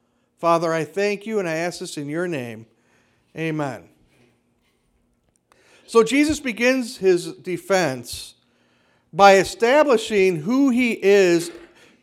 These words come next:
in regard and in comparison to God, the Father that the Pharisees claim to know.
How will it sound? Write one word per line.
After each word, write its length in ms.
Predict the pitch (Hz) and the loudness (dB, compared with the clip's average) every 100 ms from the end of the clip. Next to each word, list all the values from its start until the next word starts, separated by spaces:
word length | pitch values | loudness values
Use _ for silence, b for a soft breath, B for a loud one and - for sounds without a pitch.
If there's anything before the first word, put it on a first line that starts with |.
| b _ - | b _ 0
in 200 | 208 226 | 0 2
regard 840 | 233 185 214 208 214 214 214 214 - | -4 0 4 6 6 4 0 -6 -18
and 240 | - 185 190 | -4 -2 -2
in 140 | 196 | -2
comparison 720 | 196 170 208 233 226 214 220 | -4 -4 2 4 4 0 -4
to 100 | 190 | -2
God, 800 | - - 190 208 170 143 127 135 - b - | -4 0 4 6 6 4 0 -6 -14 b -8
the 100 | 165 | -2
Father 460 | 202 214 220 196 | 4 6 6 4
that 180 | 185 180 | 2 -2
the 80 | 185 | -2
Pharisees 580 | - 208 208 208 202 - | 0 4 2 0 -8 -8
claim 360 | 190 185 180 | -6 -4 -4
to 80 | 170 | -6
know. 400 | 147 143 110 | -4 -4 -6